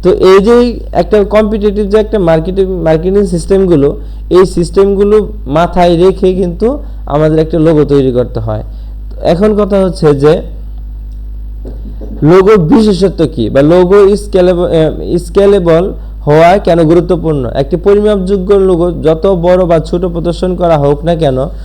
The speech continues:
সর্বোচ্চ ভিজুয়াল গুণমান বজায় রাখে। আমি যদি একটা লোগো, আহ,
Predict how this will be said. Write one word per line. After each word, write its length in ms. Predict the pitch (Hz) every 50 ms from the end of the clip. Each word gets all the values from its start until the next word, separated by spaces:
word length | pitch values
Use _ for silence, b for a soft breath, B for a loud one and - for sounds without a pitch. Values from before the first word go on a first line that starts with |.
| B B B
সর্বোচ্চ 520 | - - 165 170 170 175 196 196 - -
ভিজুয়াল 520 | 196 151 143 151 151 151 156 175 185 185
গুণমান 640 | 180 151 156 160 165 170 170 185 190 202 202 196 131
বজায় 320 | 139 143 143 170 170 175
রাখে। 300 | 165 156 135 - - 113 - - - B B B B B B
আমি 260 | B 160 175 190 196
যদি 180 | 202 202 196 202
একটা 180 | 190 - 208
লোগো, 320 | 190 190 190 170 151 156 165
আহ, 680 | - - - - - - - - 151 151 151 143 -